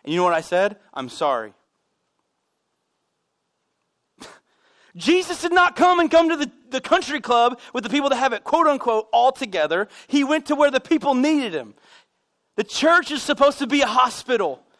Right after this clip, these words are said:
You don't get your life ready and all together to come to Christ. You come to Christ and he says, "Watch me, I'll put you back together." That's the order of things. It's not the other way. If you wait till you have it all together, you're never gonna come. But some people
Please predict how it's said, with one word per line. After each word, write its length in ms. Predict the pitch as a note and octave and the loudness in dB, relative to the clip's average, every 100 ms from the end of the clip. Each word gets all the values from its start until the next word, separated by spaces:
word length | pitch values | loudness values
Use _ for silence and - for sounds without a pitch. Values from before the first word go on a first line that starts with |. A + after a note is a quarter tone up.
| _ _ _ _ - | _ _ _ _ -6
You 100 | A#3 | -2
don't 220 | D4 E3+ | -2 -2
get 200 | A3+ A3+ | -6 -2
your 80 | G#3+ | 0
life 260 | G#3 G3+ | 2 0
ready 320 | F#3+ G3+ G#3 - - | -2 -2 -4 -10 -10
and 160 | F#3+ F#3+ | -4 0
all 160 | G3 | 0
together 320 | G3+ F#3+ G#3+ | 0 0 0
to 80 | F#3+ | 0
come 280 | - A3 C#4 | -2 -2 0
to 100 | A3 | -4
Christ. 500 | - F3 F#3+ G#3+ - _ _ _ _ _ | -4 -2 -2 -4 -16 _ _ _ _ _
You 200 | E3+ D4 | -2 -2
come 360 | - B3 A3 A3 | 0 0 0 -2
to 100 | G#3 | -4
Christ 320 | A3 G#3+ A3 | 0 0 0
and 100 | G#3 | -2
he 120 | A#3 | -4
says, 320 | - G#3+ F#3 - - | 0 -2 -2 -10 -6
"Watch 320 | C#4+ C4+ - | 0 0 0
me, 220 | B3+ D4+ - | -2 0 0
I'll 160 | C4 | -2
put 260 | - D4 - | 0 -2 -2
you 60 | |
back 240 | B3+ A#3+ - | -2 -2 -2
together." 480 | A#3 C4+ C#4+ E3 - _ _ _ _ _ _ _ _ _ _ _ - | -2 0 0 -2 -8 _ _ _ _ _ _ _ _ _ _ _ 0
That's 260 | C#4+ D4 | 0 0
the 140 | - A#3+ | -4 -2
order 420 | A3 B3+ G3 D#3+ | 2 2 2 -6
of 100 | C3 | -6
things. 280 | D3+ D#3+ F3+ | -8 -6 -8
It's 140 | A#3 | 0
not 180 | D4+ D#4 | 0 0
the 140 | A3 | 0
other 240 | E3+ A3 G3+ | 0 0 0
way. 320 | C#3 C3+ G3 _ - | -4 -6 -6 _ -6
If 140 | G3+ | -4
you 80 | C4+ | 2
wait 180 | C#4+ E4+ | 2 2
till 100 | D4+ | -4
you 120 | B3 | 0
have 160 | A3+ A3 | 0 2
it 60 | |
all 100 | G#3 | 2
together, 240 | G#3 A3 A#3+ | 2 -2 -2
you're 120 | C4 | -4
never 140 | C4+ | -4
gonna 160 | C#4+ D4 | -2 -2
come. 400 | - E4 C#4+ A#2+ - - | 2 2 2 -2 -14 -6
But 120 | A#3 | -2
some 260 | - D#4+ | 2 0
people 480 | A3 D#4 A3+ G#3+ G#3 | 0 -2 0 0 -2